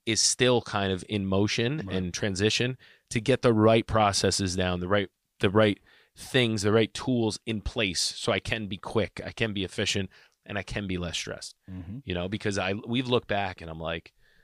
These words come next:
Speaker 1: I've literally been bouncing around offices, houses, like, there's been no home base for so long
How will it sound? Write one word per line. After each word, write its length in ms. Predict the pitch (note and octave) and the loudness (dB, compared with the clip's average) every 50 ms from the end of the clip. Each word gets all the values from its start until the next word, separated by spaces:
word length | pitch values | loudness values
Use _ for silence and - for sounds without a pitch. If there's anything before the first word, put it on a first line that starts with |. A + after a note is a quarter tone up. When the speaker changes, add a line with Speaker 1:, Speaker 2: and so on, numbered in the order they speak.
| _ - | _ -8
Speaker 1:
I've 140 | - G2+ G2 | -6 -4 -2
literally 400 | G2+ G2+ A2 G#2 G#2 F2+ F#2+ F#2 | 0 0 0 -2 -2 -6 -10 -12
been 60 | F2 | -10
bouncing 420 | F2 - F2 F2 F#2 F2+ - F#2+ F#2 | -6 -6 -4 -4 -4 -6 -6 -8 -6
around 300 | F2+ F2 F2 E2+ E2 D#2+ - | -6 -6 -6 -6 -8 -8 -6
offices, 560 | F#2+ F#2+ F2+ - - E2+ - - F#2+ F2 - | -4 -4 -4 -4 -4 -6 -6 -4 -6 -6 -6
houses, 580 | - - F#2+ F#2 F#2 F2+ F2 F2+ F#2 F2+ E2 E2+ | -8 -6 -4 -2 -2 -2 -2 -4 -6 -6 -6 -6
like, 240 | E2+ E2+ E2+ - _ _ _ _ _ | -8 -8 -10 -12 _ _ _ _ _
there's 120 | - A#2+ G#2 | -8 -8 -6
been 220 | G#2 A2+ A2+ A2 | -4 -6 -6 -4
no 160 | G2+ G2 G2 | -2 -2 -2
home 240 | G2 G2 G#2 G#2 F#2 | -2 -2 -4 -4 -4
base 280 | E2 E2+ F2 E2+ D#2+ - | -4 -6 -6 -6 -8 -10
for 180 | - - - | -10 -10 -8
so 220 | - - - F#2 F2+ F2+ | -6 -6 -4 -4 -4 -4
long 400 | F2 E2+ E2+ F2 F#2+ A2+ A#2+ | -6 -6 -8 -8 -8 -8 -10